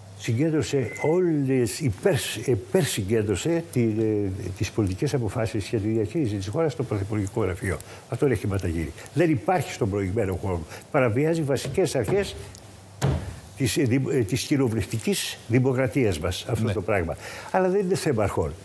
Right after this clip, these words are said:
Speaker 1: Είναι και αποτελε-, αναποτελεσματικό. Δεν μπορεί, ε, αυτή τη στιγμή, ας πούμε, να υπάρχουν στην ουσία δύο κυβερνήσεις, μία η οποία είναι συνταγματική, οι υπουργοί που εξ ανάγκη του συντάγματος πρέπει να τοποθετηθούν,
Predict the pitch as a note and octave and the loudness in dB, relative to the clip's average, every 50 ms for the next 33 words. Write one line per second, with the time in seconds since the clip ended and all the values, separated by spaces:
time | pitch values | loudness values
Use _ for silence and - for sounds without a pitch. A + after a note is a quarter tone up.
0 | - - G#3 G#3+ G3+ - G3+ E3 E3 F#3+ D3+ F#3 E3+ D#3+ D3 D#3 D#3+ D3+ C#3+ D#3+ | 0 2 4 4 4 4 2 2 2 2 2 2 2 2 2 2 2 2 2 0
1 | D3+ - D#3 C#3+ D3 B2+ D#3 D3+ A#2+ C3+ - D3+ A#2 D#2 - - - - - - | 0 2 2 2 2 2 0 0 0 0 0 0 0 0 -2 -6 -12 -16 -18 -20
2 | - - - - - - - - - C#3 C3+ G3+ A#3 A#3 - - F#3 F3+ D#3+ C#3+ | -20 -20 -20 -20 -20 -20 -18 -8 -2 2 2 4 4 4 2 2 2 4 4 4
3 | B2+ G#2 F#2 - - - - - - - - - - - - - - - - B2 | 4 2 2 0 -4 -10 -16 -18 -18 -20 -20 -18 -14 -12 -10 -10 -8 -2 0 2
4 | B2 B2 A#2+ A#2 A2+ - A2 G#2 - - F3 D3+ C#3 B2 - - B2+ A#2 B2 C#3+ | 2 4 4 2 2 0 0 0 0 2 2 2 0 0 0 0 2 2 4 4
5 | C#3 A2+ - - - C3+ A#2+ A#2+ A2 G2 - - - - - C3+ C#3 C3 - - | 2 2 2 2 0 2 2 2 2 0 -2 -6 -12 -8 0 2 2 2 4 2
6 | - D#3+ C3 - D3+ D3 - - - C3+ A#2+ - - D#3 C3+ G#2+ G#2+ D3 C#3 A#2+ | 0 0 0 0 0 0 0 0 0 0 0 0 0 0 2 2 2 2 2 2
7 | G#2 B2+ A#2+ A#2 B2 A#2 C3 C3+ G#2 - A2 - - - - - - - - B2 | 2 0 0 0 2 2 0 0 0 0 -2 -4 -4 -8 -12 -16 -18 -10 -4 0
8 | B2+ C3+ E3+ E3 C#3+ B2+ C3+ B2+ A#2+ G#2 - - D3 C3 C3 C3 B2 A#2 - - | 2 2 4 4 2 2 4 2 2 0 0 2 2 2 2 2 2 0 0 0
9 | B2 B2 A2+ G#2 A2+ A#2+ G2 - G2 F#2 C3+ C3+ A#2 F#2+ - - - - - - | 0 2 2 2 2 0 0 0 0 2 2 2 2 2 0 -4 -10 -16 -18 -20
10 | - - - - D#3+ D3+ D3 C#3+ C#3 - - D3 C3+ A#2+ C#3 D3+ C3 - C#3 C3+ | -20 -16 -4 0 2 4 4 4 2 2 2 2 2 4 2 0 0 2 0 0
11 | - - - C#3 D3 D3+ D3+ C#3 G#2+ - - B2 G2+ - D3+ C#3+ B2 B2 A2 G2 | 0 2 0 2 2 2 2 0 -2 -2 0 -2 0 0 0 0 0 0 -2 -2
12 | - - - C#3+ C3 B2+ A#2 G#2 C3 A2+ A2+ A2+ F#2+ - - C#3+ B2 A#2 G2+ | -4 0 2 2 4 4 2 2 2 2 2 0 2 2 2 2 4 2 2